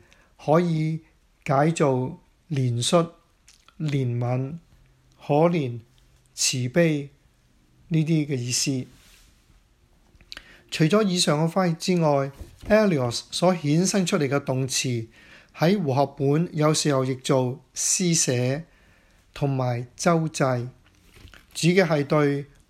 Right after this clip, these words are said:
貧窮或者有需要嘅人施以援手同埋幫助。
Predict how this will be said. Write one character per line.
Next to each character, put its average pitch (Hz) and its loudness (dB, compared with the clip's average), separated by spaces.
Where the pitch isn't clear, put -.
貧 127 -2
窮 123 -4
或 135 0
者 151 0
有 143 2
需 - -2
要 165 2
嘅 139 0
人 123 -4
施 - -4
以 131 -2
援 120 -4
手 127 -2
同 139 -6
埋 123 -4
幫 135 -2
助。 120 -4